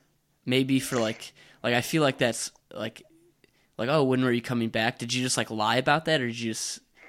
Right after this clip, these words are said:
like, how did you get away with not <laughs> letting anyone know?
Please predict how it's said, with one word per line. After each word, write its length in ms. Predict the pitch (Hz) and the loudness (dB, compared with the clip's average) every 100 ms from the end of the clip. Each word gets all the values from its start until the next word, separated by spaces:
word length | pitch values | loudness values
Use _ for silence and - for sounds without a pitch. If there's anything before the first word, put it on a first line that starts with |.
| - - | -20 -14
like, 260 | - 98 - | -8 -8 -6
how 200 | 110 123 | 2 4
did 180 | 139 131 | 4 2
you 100 | 131 | 2
get 160 | 143 | 4
away 300 | 131 120 127 | 4 4 4
with 180 | 120 117 | 2 0
not 280 | 120 120 120 | 0 2 0
<laughs> 60 | 131 | 0
letting 220 | 139 123 | 0 2
anyone 440 | 135 143 135 139 120 | 2 2 4 2 4
know? 400 | 127 117 107 | 2 2 -2